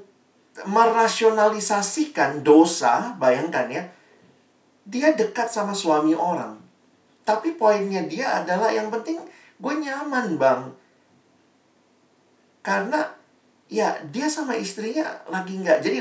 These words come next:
itu ya, jadinya nyalahin istrinya orang itu, nyalahin kondisi. Habis kita dipertemukan sih dalam satu situasi, Bang, mau gimana?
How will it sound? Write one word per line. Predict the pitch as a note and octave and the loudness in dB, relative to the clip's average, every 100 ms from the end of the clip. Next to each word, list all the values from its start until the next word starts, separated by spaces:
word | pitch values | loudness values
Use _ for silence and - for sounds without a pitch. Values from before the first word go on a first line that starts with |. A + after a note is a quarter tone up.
| - | -2
itu | D#3+ D#3+ | -2 0
ya, | B2 - - | -2 -2 -4
jadinya | B2 B2+ E3 C#3 | -6 -4 -4 -2
nyalahin | A#2+ B2+ C#3+ C3 | 0 0 -2 -6
istrinya | B2+ - B2+ B2+ B2 A#2+ | -8 -10 -8 -6 -4 0
orang | B2 B2 B2+ | 2 0 -2
itu, | - - - C#3 C3 C3 C3 - - - | -8 -8 -6 -6 -6 -8 -10 -16 -20 -12
nyalahin | C3 B2 B2 B2 C3+ C3 C3+ | -2 2 4 2 -2 -8 -6
kondisi. | C3+ C3 C3 D3+ D#3+ D#3+ | -4 -4 -2 -4 -2 0
Habis | E3+ D#4+ D#4 | 0 0 -2
kita | D#4 | -2
dipertemukan | D#4 B3 - G#3 F#3+ E3+ C#3+ B2+ - D#4 | -4 -4 -6 -6 -4 -4 -4 -6 -4 -2
sih | D#4+ E3 | 0 2
dalam | D3+ D#3 | 4 2
satu | D#3 D#3 E3 D#3 D3 | 2 2 4 2 2
situasi, | D#3 D#3 C3+ C3 C3+ E4 | -2 -2 2 2 0 0
Bang, | - D#3 | 0 0
mau | - | 0
gimana? | B2 C3 C4+ - - | -2 -2 -4 -4 -10